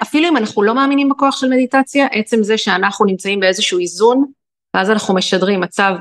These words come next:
מאוזן לאנשים שאנחנו פוגשים ביום יום, שהם מעבירים את זה הלאה ומעבירים את זה הלאה ומעבירים,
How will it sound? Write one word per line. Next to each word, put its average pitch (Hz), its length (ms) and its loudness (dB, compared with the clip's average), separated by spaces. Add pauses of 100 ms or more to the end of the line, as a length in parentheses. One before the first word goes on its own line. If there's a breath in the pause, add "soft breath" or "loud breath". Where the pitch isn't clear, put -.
מאוזן 185 520 0 (300)
לאנשים 185 280 2
שאנחנו 202 220 -2
פוגשים 202 360 -2
ביום 185 300 0
יום, 208 340 2 (320)
שהם 208 380 -2
מעבירים 196 420 0
את 190 80 -4
זה 185 120 0
הלאה 190 200 0
ומעבירים 180 440 0
את 190 100 -2
זה 185 100 0
הלאה 190 160 -2
ומעבירים, 180 320 -4